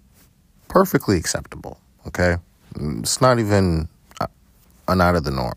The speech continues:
okay? Now, let's take it back to those sixteen and twenty-one. Now,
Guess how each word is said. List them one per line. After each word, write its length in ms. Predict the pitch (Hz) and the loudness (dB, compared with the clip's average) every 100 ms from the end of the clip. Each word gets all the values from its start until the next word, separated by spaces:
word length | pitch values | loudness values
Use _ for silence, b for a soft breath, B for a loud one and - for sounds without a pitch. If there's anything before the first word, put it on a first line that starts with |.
| - | -10
okay? 300 | - 76 78 76 _ _ _ _ _ _ _ _ _ - - - - _ | -6 -2 -2 -4 _ _ _ _ _ _ _ _ _ -20 -18 -16 -16 _
Now, 320 | 87 92 - - B B B B B | 0 2 2 -6 B B B B B
let's 160 | 143 - | 0 2
take 180 | 151 | 2
it 80 | 123 | 2
back 200 | 107 107 | 2 2
to 120 | - | 0
those 220 | 90 87 - | 2 2 2
sixteen 500 | - 90 - 85 80 | 0 -2 -4 -2 -2
and 140 | 76 | -4
twenty-one. 460 | - 78 76 - - _ _ _ - - - B B B B B B B - | -6 -6 -6 -12 -14 _ _ _ -20 -20 -20 B B B B B B B -6
Now, 220 | 82 | -2